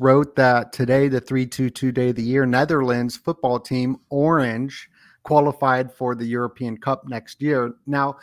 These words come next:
if you even look at the Ted Lasso show about football, um, soccer, they got cursed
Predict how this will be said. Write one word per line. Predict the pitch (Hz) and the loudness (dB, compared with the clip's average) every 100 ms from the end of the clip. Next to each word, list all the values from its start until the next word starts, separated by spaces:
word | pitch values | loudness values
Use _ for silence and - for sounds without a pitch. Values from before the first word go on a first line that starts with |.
| _ _ - | _ _ -10
if | 147 | -4
you | 185 | -2
even | 208 208 190 | 0 0 0
look | 165 170 | 2 2
at | 165 - | 0 -2
the | |
Ted | 135 - 147 | -6 -2 -2
Lasso | 131 143 202 - 127 | 2 2 2 -2 -2
show | 117 - 123 117 | -2 -4 -2 -2
about | 110 123 - | -2 -4 -4
football, | 185 185 117 107 127 _ _ - _ _ - | -6 -4 -4 -4 -6 _ _ -20 _ _ -6
um, | 135 120 113 104 | -2 -2 -4 -8
soccer, | - 151 165 - 113 117 - _ _ _ | -2 2 2 2 0 0 -6 _ _ _
they | 131 156 | -4 -2
got | 160 135 - - | 0 -4 -6 -10
cursed | - 254 196 110 - _ | -4 -2 -2 -6 -12 _